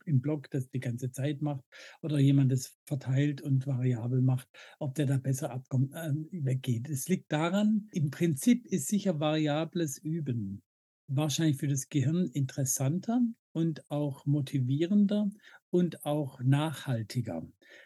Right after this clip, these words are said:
Aber in der, äh, die Untersuchungen, die gemacht worden sind, sind im Wesentlichen in der Sport-, äh, äh, äh, Psychologie gemacht worden. Und das sind's, in der Regel sind's Sachen, wo, ähm,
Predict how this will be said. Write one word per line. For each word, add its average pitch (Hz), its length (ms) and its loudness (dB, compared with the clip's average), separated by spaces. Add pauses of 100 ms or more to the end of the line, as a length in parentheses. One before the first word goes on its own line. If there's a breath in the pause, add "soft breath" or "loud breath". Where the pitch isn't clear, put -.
(240 loud breath)
Aber 185 500 4 (140)
in 160 180 4
der, 156 240 4 (220)
äh, 156 300 0
die 147 320 -2
Untersuchungen, 170 520 4
die 160 140 -2
gemacht 151 360 -2
worden 165 140 0
sind, 143 200 0
sind 151 200 -6
im 147 180 2
Wesentlichen 151 720 0 (440 loud breath)
in 156 160 0
der 143 260 2
Sport-, - 640 -6
äh, 170 160 0
äh, 156 800 -4
äh, 151 120 -8
Psychologie 160 560 -2
gemacht 147 400 -2
worden. 156 300 -2 (300 loud breath)
Und 151 220 0
das 160 140 0
sind's, 165 240 0
in 156 120 0
der 143 160 0
Regel 160 300 2
sind's 147 280 -2
Sachen, 147 400 0
wo, 147 260 0 (180)
ähm, 147 400 -4